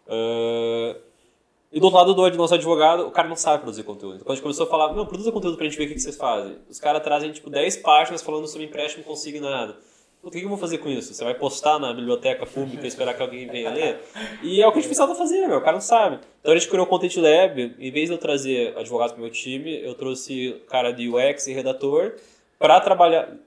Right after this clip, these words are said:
U X não, perdão, redator e copywriter pra trabalhar ali com o advogado. Então o advogado traz o, o artigo, alguns selecionados trazem o artigo pra gente e a gente constrói a educação, ó.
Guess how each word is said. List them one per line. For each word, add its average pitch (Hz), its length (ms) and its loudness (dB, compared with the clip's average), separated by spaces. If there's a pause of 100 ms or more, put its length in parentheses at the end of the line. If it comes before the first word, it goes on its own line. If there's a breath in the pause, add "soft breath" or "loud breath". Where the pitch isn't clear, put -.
U 113 80 -4
X - 180 -8
não, 101 100 -12
perdão, 110 240 -8
redator 151 720 -2
e 143 280 -4
copywriter 147 720 2
pra 151 380 8
trabalhar 151 400 6
ali 156 160 4
com 156 160 -8
o 147 720 -4
advogado. 135 640 -2
Então 147 120 -8
o 135 40 -4
advogado 131 280 -2
traz 151 320 0
o, 160 300 -4
o 127 40 -6
artigo, 120 220 -6
alguns 127 220 -8
selecionados 123 420 -10
trazem 135 240 -2
o 135 40 -6
artigo 123 200 -10
pra 117 160 -8
gente 131 360 -12
e - 20 -16
a - 60 -14
gente 156 120 -14
constrói 156 240 -6
a - 40 -6
educação, 165 260 -8
ó. 95 180 -6